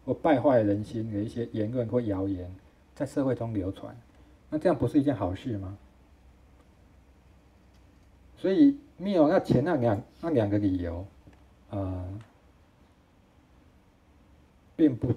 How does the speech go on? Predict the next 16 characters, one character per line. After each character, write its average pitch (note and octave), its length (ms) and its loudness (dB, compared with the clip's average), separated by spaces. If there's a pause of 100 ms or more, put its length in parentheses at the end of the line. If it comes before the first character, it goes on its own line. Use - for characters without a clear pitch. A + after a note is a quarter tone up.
够 A#2 460 4 (140)
说， - 240 4
有 G2+ 100 -2
说 A2 220 -4
服 F#2+ 220 -8
力。 G2+ 220 -4 (4000)
呃， G#2+ 80 -12 (320)
不 - 80 -6
知 A#2 60 0
道 A2 220 -6 (200)
这 A#2 120 -8
样 A2 100 -4
清 A2 180 -10
不 G#2+ 80 -8
清 G#2 200 -10
楚， - 120 -16